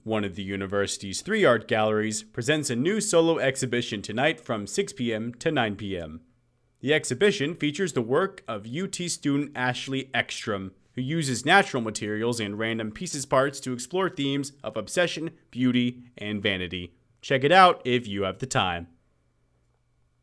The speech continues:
Now it's time to move on to state news. The Tennessee State Legislature is considering new gun regulations.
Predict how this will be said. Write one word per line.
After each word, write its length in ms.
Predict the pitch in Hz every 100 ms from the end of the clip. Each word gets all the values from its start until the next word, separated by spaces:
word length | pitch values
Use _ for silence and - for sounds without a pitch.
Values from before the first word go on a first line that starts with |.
| _ _ _ _ -
Now 240 | 160 180
it's 120 | 185 180
time 380 | 165 160 185
to 80 | 139
move 260 | 98 127 120
on 340 | 117 127 147
to 120 | -
state 400 | 185 - 131 101
news. 480 | 95 92 90 90 - _ _ _ _ _ _ _
The 80 | 127
Tennessee 500 | - 190 208 - 202
State 340 | 196 165 165
Legislature 760 | 151 170 127 - 104 98 - 110
is 140 | 131 -
considering 680 | 110 98 147 156 120 101
new 220 | 123 190
gun 320 | 160 - 123 107
regulations. 920 | 95 90 92 90 - 90 80 -